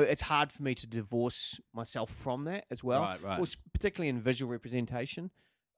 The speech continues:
Speaker 1: uh, of the story. And the beginning, I mean, is kinda shot for shot, you know, really, in
Speaker 2: Right.
Speaker 1: a lot of ways. I know they did the shot for shot trailer, but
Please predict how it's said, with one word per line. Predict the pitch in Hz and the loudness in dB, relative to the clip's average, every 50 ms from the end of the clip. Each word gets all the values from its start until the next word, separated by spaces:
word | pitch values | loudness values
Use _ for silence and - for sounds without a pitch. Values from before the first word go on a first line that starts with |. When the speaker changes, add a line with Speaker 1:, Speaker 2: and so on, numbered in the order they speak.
| _ - | _ -10
Speaker 1:
uh, | 131 131 113 117 120 117 104 - | -6 -4 -4 -2 -2 -2 0 0
of | 110 117 117 123 | 0 0 -2 -4
the | 120 | -8
story. | 113 - - 135 120 123 135 151 156 | -6 -2 2 4 4 6 6 4 4
And | 139 160 151 | 4 4 6
the | 151 | 8
beginning, | 139 - 147 196 202 214 196 147 127 | 8 8 8 8 4 4 4 4 4
I | |
mean, | 117 120 117 113 | 4 4 4 4
is | 113 107 104 - - - _ - - - - | 2 2 0 -2 -8 -10 _ -14 -16 -10 -4
kinda | - 135 147 156 127 | 0 2 2 2 2
shot | - - 143 117 - | 0 -2 -4 -6 -6
for | - 120 | -8 -10
shot, | - - 117 104 107 123 - _ _ _ _ _ _ _ _ _ _ _ _ - | -8 -6 -4 -4 -4 -6 -10 _ _ _ _ _ _ _ _ _ _ _ _ -8
you | 120 127 127 | -4 -2 -2
know, | 120 117 113 110 107 113 | 0 0 -2 -2 -4 -6
really, | 98 110 117 120 120 113 110 107 107 107 117 - - | -8 -6 -2 -2 0 0 -2 -2 -4 -6 -8 -10 -8
in | - 110 | -4 0
Speaker 2:
Right. | 104 98 92 | 2 2 2
Speaker 1:
a | - | 2
lot | 110 | 2
of | 110 | 0
ways. | 107 107 107 104 104 110 | 0 -2 -2 -4 -4 -4
I | 117 | -4
know | 117 117 110 | -4 -4 -4
they | 107 | -6
did | 110 - 110 101 | -8 -10 -10 -12
the | 117 | -12
shot | 117 - 123 - | -10 -8 -8 -8
for | - - | -8 -8
shot | - 104 - - | -8 -8 -8 -8
trailer, | - 123 113 113 110 110 | -6 -6 -4 -4 -4 -2
but | 120 117 - | -4 -4 -4